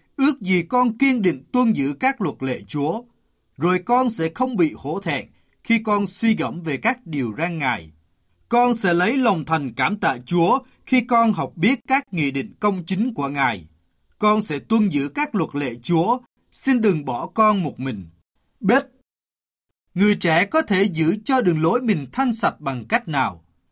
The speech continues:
Bằng cách vâng theo lời Chúa. Con hết lòng tìm kiếm Chúa.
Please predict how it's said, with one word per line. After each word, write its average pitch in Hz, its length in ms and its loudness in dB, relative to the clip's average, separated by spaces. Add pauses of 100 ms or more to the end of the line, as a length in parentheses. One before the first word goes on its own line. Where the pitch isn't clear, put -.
(120)
Bằng 147 240 -2
cách 214 280 -2
vâng 175 320 -2
theo 165 200 -4
lời 120 240 -4
Chúa. 123 360 -8 (600)
Con 240 200 4
hết 262 220 0
lòng 170 280 0
tìm 131 280 -2
kiếm 190 240 -4
Chúa. 190 360 0